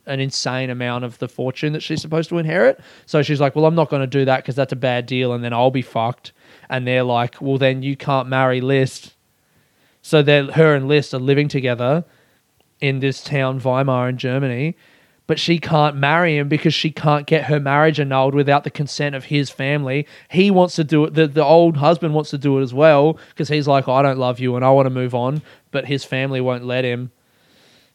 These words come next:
And so it's this whole thing. And so because she's married to this other guy but living with Liszt at that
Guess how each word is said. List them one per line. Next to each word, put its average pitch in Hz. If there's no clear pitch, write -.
And 135
so 131
it's 127
this 127
whole 135
thing. 135
And 135
so 165
because 156
she's 151
married 143
to 151
this 139
other 139
guy 143
but 135
living 143
with 135
Liszt 135
at 139
that 143